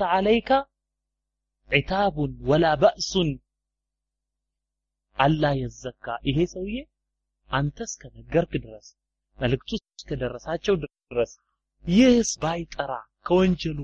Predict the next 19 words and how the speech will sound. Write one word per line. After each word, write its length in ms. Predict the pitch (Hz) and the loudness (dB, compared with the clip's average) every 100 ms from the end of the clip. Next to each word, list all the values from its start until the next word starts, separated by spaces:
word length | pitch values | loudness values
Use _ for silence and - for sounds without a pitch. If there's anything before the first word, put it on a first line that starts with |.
| 131 | -10
ባይነጻ 600 | - 147 175 185 175 - - 135 - _ _ - | -2 0 0 -4 -8 -10 -6 -6 -6 _ _ -4
ምን 280 | 156 220 | -2 0
አለብህ? 520 | 202 180 156 147 - 123 | -2 -6 -8 -8 -6 0
ወቀሳ 340 | 139 160 - - | 0 0 -2 -2
አለብህ 400 | 214 214 202 220 | -2 -4 -4 -4
አንተ? 180 | 220 233 254 _ _ _ _ _ - | -4 -8 -12 _ _ _ _ _ -6
وما 220 | 131 147 | 0 4
على 240 | 170 160 160 | 4 4 2
الرسول 460 | 147 147 - 196 | -2 -4 -4 -4
إلا 280 | 180 160 165 | 0 0 -2
البلاغ 500 | 160 139 131 131 170 170 | -6 -2 0 2 2 2
المبين 500 | 165 123 117 156 214 | -2 -4 0 0 0
ተብሏል። 480 | - 170 180 247 - _ _ _ _ _ _ - | -4 -8 -2 -2 -2 _ _ _ _ _ _ -6
ደገመና 680 | 123 156 127 139 131 127 127 | 2 2 2 -2 -2 -6 -12
አላህ 260 | 123 123 123 | -10 -8 -8
ሱብሓነሁ 340 | - - 117 | -8 -18 -20
ወተዓላ 340 | 113 120 113 117 120 _ _ _ _ _ _ _ | -14 -8 -6 -6 -12 _ _ _ _ _ _ _
ወአማ 360 | - 135 127 127 123 120 | 0 0 0 0 0 0
መን 180 | 117 | -4